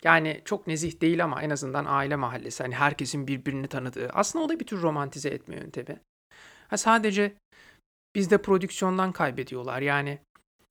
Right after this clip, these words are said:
sen şimdi başrol oyuncusunun adını Temel koyup da Karadeniz şivesini basınca orada otomatik olarak yani bir turist attraction olmuyor orası. Yani Maltepe sonuçta ne kadar olabilir?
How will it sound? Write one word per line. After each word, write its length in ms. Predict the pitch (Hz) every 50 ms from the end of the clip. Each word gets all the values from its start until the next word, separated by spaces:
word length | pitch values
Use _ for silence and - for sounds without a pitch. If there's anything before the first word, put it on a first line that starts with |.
| - _ _ _
sen 260 | - - - 165 156
şimdi 300 | 151 - 175 165 170 165
başrol 360 | 175 160 160 - - 165 165 160
oyuncusunun 520 | 156 156 156 151 147 - - 160 156 156
adını 420 | 156 151 151 160 156 156 156 160 - -
Temel 300 | - 151 147 147 147 147
koyup 360 | - 151 147 151 147 - -
da 280 | 147 135 135 143 - _ _ -
Karadeniz 420 | - 147 156 147 151 147 143 139
şivesini 540 | - - 160 151 143 143 - - 151 143 -
basınca 640 | 160 160 - - 151 135 - 139 139 151 - - _ _ _ _ _ _ _ _ - - _ -
orada 280 | - 165 170 170 170 151
otomatik 480 | 165 170 180 165 170 165 - - -
olarak 480 | 151 135 127 131 139 151 - - - - - - _ _ _ _ -
yani 180 | - 139 135 131
bir 120 | 147 147
turist 380 | - 170 170 170 170 - - -
attraction 600 | 160 156 - 160 156 156 - - - 160 151 151 - _ _ _ _ _ _ _ _ _ _ _ _ _ _ _ _ -
olmuyor 360 | 196 190 175 135 123 117 113
orası. 420 | 117 117 113 - - - - - - _ _ _ - -
Yani 100 | - 196
Maltepe 420 | 233 233 233 233 - 190 - 143
sonuçta 540 | - - - 127 131 - - - 156 160 - -
ne 80 | - -
kadar 260 | - - - - -
olabilir? 540 | - - - - - - - - - -